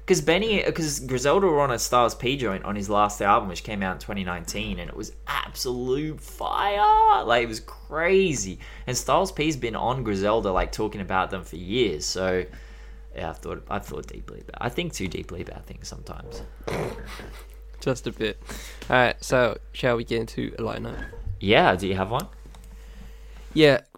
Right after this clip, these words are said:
Speaker 2: Brits, you fucking suck. You just straight up suck.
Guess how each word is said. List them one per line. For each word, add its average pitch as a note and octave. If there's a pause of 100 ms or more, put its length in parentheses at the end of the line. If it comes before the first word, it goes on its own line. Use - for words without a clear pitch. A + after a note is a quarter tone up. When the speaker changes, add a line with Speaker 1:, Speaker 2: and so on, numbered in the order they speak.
Speaker 2:
Brits, -
you C#3
fucking C#3+
suck. - (680)
You C3+
just -
straight D3+
up A#2+
suck. -